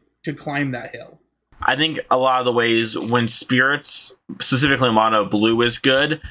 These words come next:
Speaker 2: this deck is probably also good for a lot of similar reasons where they've kind of put people to a test, um, with this deck being proactive, but also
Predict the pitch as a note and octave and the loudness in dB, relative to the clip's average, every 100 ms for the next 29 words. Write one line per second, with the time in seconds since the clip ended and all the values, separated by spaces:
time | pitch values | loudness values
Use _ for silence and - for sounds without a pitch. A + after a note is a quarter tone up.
0 | - - A#2+ A#2 B2+ A2+ A2 - - G#2+ | -18 -4 0 2 0 2 0 0 -2 0
1 | G#2+ G2 F#2+ G#2 - C3 B2+ A#2+ C#3+ C#3 | 0 0 0 0 0 0 0 0 0 0
2 | C#3+ C#3+ D3+ C#3 C#3 C3+ B2+ - C#3 C#3 | -2 0 0 2 0 0 -2 0 2 2
3 | C#3 C#3+ C#3 D3 C#3 B2 G#2+ - G#2+ G#2 | 2 0 0 0 0 2 2 0 0 0
4 | - G#2 G#2+ G#2 G2 - G#2+ - - - | -4 -4 0 0 0 0 0 -2 -6 -10
5 | - - _ G2+ G#2+ G#2+ A2 G2+ A#2 - | -20 -20 _ 0 2 0 -2 0 0 0
6 | G2+ G#2+ G2+ F#2+ G#2+ G2+ G2+ - A2+ - | 0 0 -2 0 0 0 0 -2 0 2
7 | G#2+ G#2 - A#2+ A2+ A#2 | 2 0 0 0 0 -4